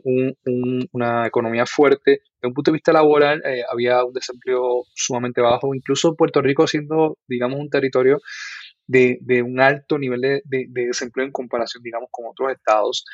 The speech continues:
eh, tenía sus, los números más bajos en años, eh, en el tema de, de desempleo. Así que vamos a decir que la, eh, esta, esta crisis artificial, yo digo crisis artificial porque realmente no, no agarra el, el, el ciclo económico normal, sino que, eh,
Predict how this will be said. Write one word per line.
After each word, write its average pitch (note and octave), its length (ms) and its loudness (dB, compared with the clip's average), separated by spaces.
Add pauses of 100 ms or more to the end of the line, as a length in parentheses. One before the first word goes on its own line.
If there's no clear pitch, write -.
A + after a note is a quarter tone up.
(340)
eh, A#2+ 180 0
tenía B2+ 560 4
sus, - 640 0
los B2 260 0
números D3 340 2
más C3+ 220 0
bajos C3 420 2
en B2 140 -6
años, A#2+ 500 -4
eh, A#2+ 240 -4
en A#2 180 -10
el A2 120 -14
tema A#2 320 -4
de, A2+ 220 -2
de A2 180 -4
desempleo. A2+ 440 -6
Así E3 200 0
que E3 180 2 (480)
vamos E3+ 220 4
a F#3+ 40 4
decir F#3+ 200 0
que E3 240 0
la, C#3+ 240 -8
eh, C#3+ 160 -8
esta, E3+ 460 0 (160)
esta D3+ 200 -2
crisis F3 600 0 (200)
artificial, E3 800 0
yo C3 100 0
digo E3 280 0
crisis E3 240 -8
artificial E3 420 -6
porque C#3+ 240 -8
realmente C3+ 380 -4
no, C3 180 -6
no C3+ 160 0
agarra D#3 560 4 (500)
el, C#3 220 0
el, C#3+ 160 -4
el C#3 120 -6
ciclo E3 540 2
económico D#3+ 540 -4
normal, D3 520 -2
sino B2 260 -8
que, A#2 100 -6
eh, B2+ 300 -2